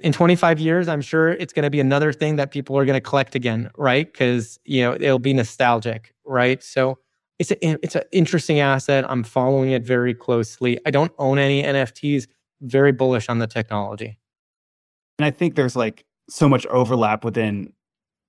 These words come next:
Speaker 2: what teams are experimenting with right now in terms of, like, rewarding their fans, which becomes, like, a whole sort of fan engagement, fan loyalty play, and how they're trying that with both physical and digital collectibles. I think, um, like, Trevor Lawrence might have been last year,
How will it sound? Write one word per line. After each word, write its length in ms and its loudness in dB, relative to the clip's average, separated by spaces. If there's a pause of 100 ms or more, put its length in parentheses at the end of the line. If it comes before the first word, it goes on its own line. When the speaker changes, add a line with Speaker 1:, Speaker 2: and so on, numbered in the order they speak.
(140)
Speaker 2:
what 340 2
teams 240 4
are 60 0
experimenting 720 0
with 160 2
right 180 4
now 320 0
in 140 -10
terms 200 -4
of, 80 -2
like, 220 -4
rewarding 460 2
their 120 0
fans, 400 -2
which 140 -10
becomes, 280 4
like, 100 0
a 40 -2
whole 120 -2
sort 180 -4
of 100 -6
fan 240 -2
engagement, 440 -2
fan 180 2
loyalty 300 0
play, 340 0 (420)
and 140 2
how 160 4
they're 100 0
trying 400 -2
that 200 -4
with 100 -6
both 260 -2 (240)
physical 400 2
and 160 4
digital 300 -2
collectibles. 340 -4
I 80 0
think, 260 0
um, 360 4 (480)
like, 100 -2
Trevor 300 4
Lawrence 500 0 (300)
might 160 4
have 80 2
been 200 4
last 380 0
year, 320 -2